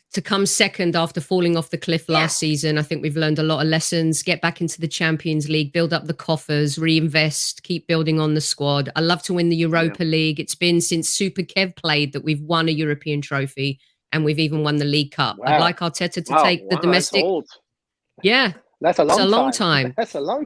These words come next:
Speaker 1: Yeah,
Speaker 4: time.
Speaker 1: but we've won other
Speaker 4: Don't
Speaker 1: stuff.
Speaker 4: tell
Speaker 1: I
Speaker 4: him
Speaker 1: mean,
Speaker 4: that.
Speaker 1: not as long as Newcastle, Warren, you know, not as long as, uh, Newcastle,
Speaker 4: <laughs>
Speaker 1: that's for
Speaker 4: We're always
Speaker 1: sure.
Speaker 4: surprise, mate. We, we never won a win.
Speaker 1: <laughs>
Speaker 4: We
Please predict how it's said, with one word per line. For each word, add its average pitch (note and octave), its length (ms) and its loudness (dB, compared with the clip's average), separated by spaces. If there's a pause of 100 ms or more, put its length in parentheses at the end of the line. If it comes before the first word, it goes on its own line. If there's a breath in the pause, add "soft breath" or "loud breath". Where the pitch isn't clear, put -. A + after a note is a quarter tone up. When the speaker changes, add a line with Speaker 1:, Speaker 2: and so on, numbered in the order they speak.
Speaker 1:
Yeah, A#3 100 2
Speaker 4:
time. G#3 60 0
Speaker 1:
but G#3+ 160 0
we've C4+ 160 2
won D4+ 160 2
other B3+ 140 2
Speaker 4:
Don't G#3+ 80 4
Speaker 1:
stuff. E3+ 220 2
Speaker 4:
tell G3+ 80 -2
Speaker 1:
I - 20 -2
Speaker 4:
him A3 60 0
Speaker 1:
mean, A#3+ 100 2
Speaker 4:
that. D#4+ 60 4
Speaker 1:
not C4 80 2
as A#3+ 80 2
long B3+ 140 2
as G3+ 120 2
Newcastle, F3+ 800 0
Warren, D#3 480 0
you E3+ 100 0
know, C#3+ 140 0
not E3 180 0
as D#3 100 -2
long C#3+ 200 -2
as, C3+ 280 -8
uh, - 160 -10
Newcastle, - 720 -16
Speaker 4:
<laughs> - 60 -20
Speaker 1:
that's E3 80 -18
for - 60 -20
Speaker 4:
We're - 0 -
always A#3+ 140 -16
Speaker 1:
sure. - 180 -10
Speaker 4:
surprise, A3+ 380 -4
mate. C3+ 200 -12 (200)
We, F#3+ 180 -6
we G3+ 80 -2
never A3+ 260 2
won A#3 100 0
a G3+ 40 0
win. D#3+ 120 -6
Speaker 1:
<laughs> D3+ 280 -2 (160)
Speaker 4:
We A3+ 80 -6